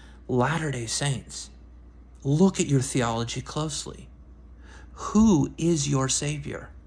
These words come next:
really? You said we would not be able to progress and become like our Heavenly Father, become like the Most High, Isaiah fourteen, twelve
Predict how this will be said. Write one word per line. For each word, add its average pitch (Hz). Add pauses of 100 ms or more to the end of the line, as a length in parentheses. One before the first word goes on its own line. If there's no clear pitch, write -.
(140)
really? 139 (880)
You 180
said 143
we 139
would 135
not 143
be 147
able 131
to -
progress 135
and 120
become 127
like 139
our 131
Heavenly 127
Father, 143 (260)
become 151
like 196
the 190
Most 185
High, 143 (220)
Isaiah 131
fourteen, 135 (340)
twelve 143